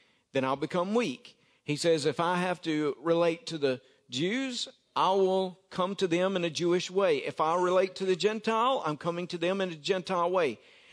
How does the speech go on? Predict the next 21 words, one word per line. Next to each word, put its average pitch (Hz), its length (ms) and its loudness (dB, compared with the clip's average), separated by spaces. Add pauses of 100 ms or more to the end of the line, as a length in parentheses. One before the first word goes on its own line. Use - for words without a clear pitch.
(120)
Now, 190 220 0
this 175 400 0
is 269 120 -6
Paul, - 440 -2 (1400)
who 190 180 0
never 226 480 2
compromises 202 1040 0
the 160 140 -4
truth 139 580 -2 (280)
of 151 140 -4
Scripture. - 440 -6 (480)
He 254 120 0
never 254 240 2
does 98 220 0
that. 87 200 -4 (120)
Would 160 280 0
anybody 254 500 2
here 208 140 4
in 190 80 0
this 160 180 0
place, 120 520 0